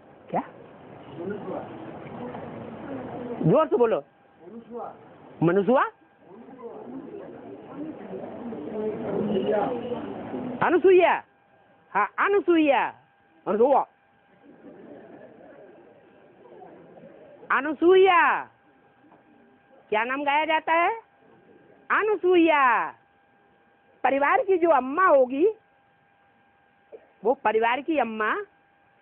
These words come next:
परिवार के कोई भी बच्चे के साथ असूया रखेगी, ईर्ष्या द्वेष रखेगी? रखेगी? नहीं रख सकती। वो सबका कल्याण चाहेगी।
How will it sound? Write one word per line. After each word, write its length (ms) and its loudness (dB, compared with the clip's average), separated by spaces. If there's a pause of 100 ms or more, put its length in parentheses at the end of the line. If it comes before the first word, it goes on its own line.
(240)
परिवार 480 0
के 240 0
कोई 400 2
भी 120 2
बच्चे 380 -2
के 180 -2
साथ 340 0 (1700)
असूया 460 -4
रखेगी, 540 -2
ईर्ष्या 400 0
द्वेष 240 0
रखेगी? 640 2 (1120)
रखेगी? 520 2 (720)
नहीं 260 4
रख 200 4
सकती। 460 -8 (1800)
वो 120 2
सबका 600 0
कल्याण 480 2
चाहेगी। 840 0